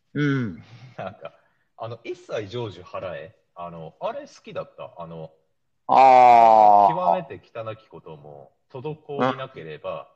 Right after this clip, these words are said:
Speaker 1: うん。
Speaker 2: 汚きはあらず。
Speaker 1: うん。
Speaker 2: えーと、
Speaker 1: うん。
Speaker 2: 内との玉垣、清し清しとマオス。
Speaker 1: うん。
Speaker 2: あれ好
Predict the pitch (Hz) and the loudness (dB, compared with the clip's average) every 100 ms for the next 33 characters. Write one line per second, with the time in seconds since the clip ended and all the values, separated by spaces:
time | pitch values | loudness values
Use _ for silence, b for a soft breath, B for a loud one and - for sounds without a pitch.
0 | _ _ _ 139 139 139 123 107 80 92 | _ _ _ -16 -14 -10 -8 -10 -12 -16
1 | 76 _ _ _ _ _ _ _ _ _ | -18 _ _ _ _ _ _ _ _ _
2 | _ - 123 98 98 85 190 - 123 110 | _ -8 -8 -6 -10 -12 -16 -16 -18 -18
3 | 92 80 92 82 80 78 _ 73 _ _ | -18 -18 -18 -18 -18 -20 _ -20 _ _
4 | 165 127 - - 156 120 85 - 101 87 | -18 -18 -20 -20 -20 -20 -20 -20 -18 -18
5 | 67 _ _ _ _ _ _ _ _ _ | -18 _ _ _ _ _ _ _ _ _
6 | _ _ - 131 110 95 87 - 110 - | _ _ -10 -6 -6 -6 -12 -14 -20 -20
7 | - _ 117 123 143 135 | -20 _ -16 -14 -14 -16